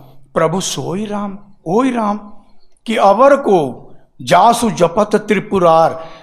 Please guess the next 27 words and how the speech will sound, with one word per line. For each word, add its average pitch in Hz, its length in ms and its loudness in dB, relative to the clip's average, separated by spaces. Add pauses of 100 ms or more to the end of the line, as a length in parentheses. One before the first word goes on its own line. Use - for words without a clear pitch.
(260)
ਜਿਹਨੂੰ 262 280 4
ਸ਼ਿਵ 226 300 0
ਜੀ 240 180 0
ਵੀ 294 140 2
ਜਪਦਾ 208 560 4
ਹੈ, 285 60 6
ਸਾਰੇ 226 540 4
ਤ੍ਰਿਲੋਕੀ 233 680 2
ਜਪਦੀ 226 440 0
ਹੈ, 269 80 6
ਸਾਰੇ 240 440 4
ਦੇਵਤੇ 214 600 2
ਜਪਦੇ 220 460 2
ਨੇ, 233 200 0 (720)
ਕੋਈ 294 220 6
ਹੋਰ 277 440 4
ਰਾਮ 202 340 4
ਹੈ। 139 100 -6 (1080)
ਤਾਂ 180 80 2
ਯੱਗਵਲਕ 175 760 2
ਜੀ 160 220 -6
ਨੇ 175 120 -4
ਇੱਕ 196 300 -8
ਛੋਟਾ 185 440 -4
ਜਿਹਾ 156 200 -2
ਪ੍ਰਸੰਗ 156 600 -6
ਸੁਣਾਇਆ। 123 840 -6